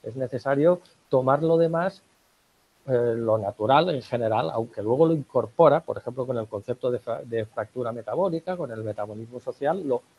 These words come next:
lo vuelve a incorporar, pero, pero para hacer un análisis de cómo se, se reproduce la sociedad capitalista a partir de la reproducción de capital, tienes que hacer abstracción. Es que si no, no se puede.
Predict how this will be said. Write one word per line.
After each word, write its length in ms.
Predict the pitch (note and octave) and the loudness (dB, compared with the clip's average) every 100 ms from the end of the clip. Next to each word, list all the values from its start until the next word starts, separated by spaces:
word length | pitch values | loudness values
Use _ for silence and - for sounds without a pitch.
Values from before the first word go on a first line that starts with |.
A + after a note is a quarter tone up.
| - | -4
lo 200 | A#2 G#2+ | 0 6
vuelve 300 | C#3+ E3+ C3+ | 6 6 4
a 20 | |
incorporar, 460 | B2 G#2+ A#2 F3+ - | 0 -6 -2 -4 -2
pero, 260 | A#2+ A2 - _ _ _ | -2 -2 -6 _ _ _
pero 200 | - A#2+ | 0 0
para 180 | A2+ G#2+ | 2 0
hacer 220 | G2+ D#3+ | 0 -2
un 120 | F3 E3+ | 0 -2
análisis 540 | E3 E3+ D3+ D#3 - _ _ _ _ | -2 -4 -4 -6 -6 _ _ _ _
de 180 | - C#3 | -2 -2
cómo 280 | C#3 D#3 D3+ | 0 -2 -2
se, 640 | - D3+ D3 D3 C#3+ C#3 C#3 C3+ B2+ _ _ _ _ _ _ | 0 4 4 4 4 2 0 -4 -6 _ _ _ _ _ _
se 880 | - C#3 C3+ C3+ C3 C3 B2 B2+ B2 | 0 2 4 2 2 2 2 4 2
reproduce 580 | B2+ C3 C3+ C3 D3+ D#3 | 4 2 2 2 0 0
la 140 | C3+ B2 | 0 -2
sociedad 420 | C3+ B2+ C3+ C3+ | -4 -4 -2 -2
capitalista 580 | C3+ B2 C3 D3+ - G2+ | -4 -6 -6 -8 -10 -10
a 20 | |
partir 360 | - G2+ C3 | -10 -10 -6
de 80 | C3+ | -4
la 120 | C#3 | -2
reproducción 500 | C#3+ C#3 C#3+ C#3 D3 D3 | -2 -4 -6 -8 -10 -16
de 100 | D3+ | -12
capital, 360 | D3 C#3 E3 - _ _ _ | -10 -8 -10 -12 _ _ _
tienes 260 | F#3+ G3 - | 0 0 -6
que 100 | A#2+ | -10
hacer 220 | - A#2 | -6 -6
abstracción. 680 | - _ - - F3 G3 A#2+ _ _ - | -8 _ -18 -10 -6 -6 -8 _ _ -20
Es 120 | - | -6
que 100 | E3 | -4
si 140 | D3+ | -2
no, 100 | D3 | -2
no 100 | F3 | -2
se 160 | - - | -4 -12
puede. 400 | _ G#3 F#3+ | _ -2 -2